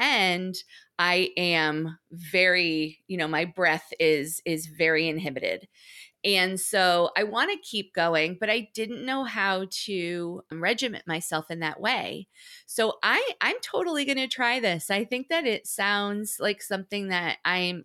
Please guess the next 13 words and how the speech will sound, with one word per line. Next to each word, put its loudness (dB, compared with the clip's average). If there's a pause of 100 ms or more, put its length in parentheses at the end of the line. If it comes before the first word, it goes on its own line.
capable -4
of -4
doing. -2 (480)
And 4
I 4
went 0
on 2
the 0
website, -2 (280)
'cause -2
I'm 0 (100)
overweight, 0 (440)
and 4